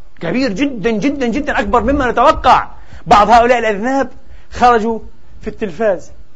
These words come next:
"تتحدثون عن البترول واستخدام سلاح البترول، هذا كان شيئا قديما، ماذا يفيد سلاح البترول؟ كم دخلكم يا عرب؟" عربي، عربي، من دول نفطية، دكتور أيها الإخوة،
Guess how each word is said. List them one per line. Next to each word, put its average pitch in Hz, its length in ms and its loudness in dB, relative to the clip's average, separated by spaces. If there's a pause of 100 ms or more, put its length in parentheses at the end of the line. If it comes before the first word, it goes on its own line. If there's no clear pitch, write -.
(200)
"تتحدثون 247 640 0
عن 247 160 -2
البترول 247 580 -4 (200)
واستخدام 262 600 -2
سلاح 247 320 0
البترول، 247 380 -8
هذا 349 260 -6
كان 311 280 -6
شيئا 302 260 -8
قديما، 240 600 -4 (300)
ماذا 311 260 6
يفيد 233 320 0
سلاح 226 240 0
البترول؟ 185 500 -4 (460)
كم 302 200 6
دخلكم 247 440 0
يا 226 60 6
عرب؟" 202 320 4
عربي، 190 380 0 (400)
عربي، 196 380 -2 (300)
من 208 120 0
دول 262 220 2
نفطية، 226 380 -6
دكتور 180 540 -2
أيها 170 120 -4
الإخوة، 147 320 -8